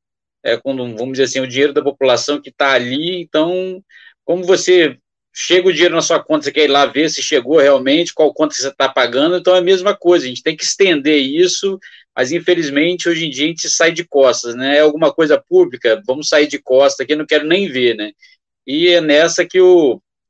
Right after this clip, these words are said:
que o, vamos dizer assim, o poder paralelo toma conta mesmo e, e a coisa não acontece como deveria ser, né? É, pelo a descrição que o professor Robson colocou, realmente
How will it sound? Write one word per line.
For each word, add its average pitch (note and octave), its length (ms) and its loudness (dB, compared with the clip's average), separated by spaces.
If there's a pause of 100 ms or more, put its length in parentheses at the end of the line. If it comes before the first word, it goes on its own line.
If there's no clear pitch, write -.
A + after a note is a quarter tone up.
(140)
que - 80 -8
o, C#3 160 -2
vamos C3+ 160 -8
dizer C#3 120 2
assim, C3+ 140 -2
o B2 80 -4
poder C#3 300 2
paralelo C#3 720 2
toma C3+ 280 2
conta C3 400 -4
mesmo C#3 520 0
e, D3 340 -2
e C3 80 2
a B2+ 100 0
coisa C3+ 280 0
não C#3+ 100 2
acontece C3+ 920 -2 (560)
como C#3 300 0
deveria C#3+ 480 2
ser, A2+ 380 -2
né? A2 180 -8 (480)
É, A2 220 4
pelo E3+ 440 2
a C3 80 2
descrição D3+ 720 -2
que C#3+ 140 -2
o B2+ 180 2
professor B2 600 -4
Robson B2+ 400 0
colocou, A#2 580 0
realmente D#3+ 760 0